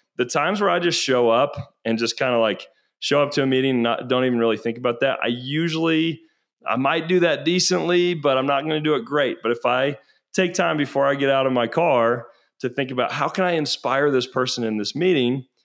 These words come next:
then I'm actually going into it in a way where I'm living in congruence with the person that I want to be.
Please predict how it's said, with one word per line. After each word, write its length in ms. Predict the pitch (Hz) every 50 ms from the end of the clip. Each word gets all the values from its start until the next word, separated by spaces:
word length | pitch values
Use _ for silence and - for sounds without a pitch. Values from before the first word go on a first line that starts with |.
| _ _ _ _ _ _ _ -
then 160 | 143 175 190
I'm 140 | 185 175 170
actually 340 | 156 165 160 - 147 143 123
going 340 | 135 147 147 143 135 131
into 440 | 95 101 147 160 147 - - 143 131
it 80 | 117 -
in 80 | 117
a 60 | 123 117
way 240 | 110 120 123 120
where 140 | 117 117 117
I'm 140 | 117 117 117
living 300 | 120 127 135 135 131 127
in 120 | 120 117
congruence 520 | 113 - 113 107 101 110 113 113 107 95 -
with 100 | 110 95
the 60 | 95
person 360 | - - 113 101 95 - 104
that 80 | 95 92
I 60 | 87
want 220 | 85 85 - -
to 100 | - -
be. 240 | - - 110 - _